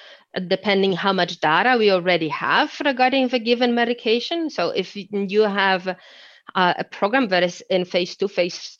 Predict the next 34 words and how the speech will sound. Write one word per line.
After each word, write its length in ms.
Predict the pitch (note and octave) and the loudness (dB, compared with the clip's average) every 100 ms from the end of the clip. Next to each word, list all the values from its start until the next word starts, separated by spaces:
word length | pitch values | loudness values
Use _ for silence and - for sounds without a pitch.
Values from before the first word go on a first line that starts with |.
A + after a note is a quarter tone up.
| - | -14
three 460 | - F3 C4 D#4 - | -4 -2 0 0 0
of, 340 | G#3+ G3+ G3 | 0 0 -2
uh, 80 | G#3+ | -6
development, 720 | F#3+ G#3 G3+ F#3+ G#3+ D4 C4+ | -4 -2 0 0 0 -2 -4
we 120 | F3+ F3+ | -6 -4
have 280 | E3 - - _ _ _ _ | -6 -6 -20 _ _ _ _
four 360 | - G3 A3 | -2 2 2
phases 500 | A3 A3 A#3 C4 C4 | 2 0 2 0 -2
of 180 | - F#3+ | -4 -6
drug 300 | F#3 F3+ G#3 | -2 -2 -2
development. 880 | A3+ G#3+ G#3 A#3 A#3+ C4+ E4 E4 - - | -2 0 2 2 0 -2 -4 -6 -14 -8
Uh, 140 | F#3 | -6
phases 440 | F3 F#3 F#3 F3+ - | -2 -2 -4 -6 -6
one 240 | F#3 F#3+ | -4 -4
to 100 | F#3+ | -6
phase 360 | F#3 F3+ F3 - | -6 -6 -6 -12
three 500 | - F#3 F3+ G#3 C4 - | -12 -8 -6 -4 -4 -4
are, 380 | F3 F3 F3 _ - - _ - | -2 -2 -2 _ -20 -20 _ -2
um, 720 | F#3+ F#3 F3+ F3+ F#3 - F#3 - _ - | 2 2 0 -4 -8 -10 -14 -18 _ -2
pre-marketing, 800 | A#3+ B3 A3 A#3+ - D4 D#4+ | 0 2 2 0 -2 -4 -2
human, 420 | C#4+ - G#3 F#3+ F#3 F3+ - | -4 -6 -4 -2 -4 -6 -4
uh, 180 | F3 F3 - F#3 | -2 -2 -4 -4
administration 640 | F#3 F#3 - F#3 F3+ G3 | -4 -4 -6 -6 -6 -4
of 120 | F3 | -4
a 40 | F#3 | -6
drug, 320 | F3 D#3 D#3+ - E3+ | -4 -4 -4 -8 -8
human 260 | F#3+ F#3 F3+ G3 | -4 -2 -2 -4
use 120 | G3 | -4
of 140 | F3 | -6
a 60 | F#3 F3 | -6 -2
drug 180 | E3+ - - F#3+ | -2 -4 -10 -8
in 200 | F3+ F3+ - | -8 -10 -8
pre-marketing 640 | G#3+ G3 F3+ G3 A3 A#3 | -4 0 0 -2 -4 -2
setting. 380 | A3+ A#3+ A#3 D#4 | -2 -2 -2 -2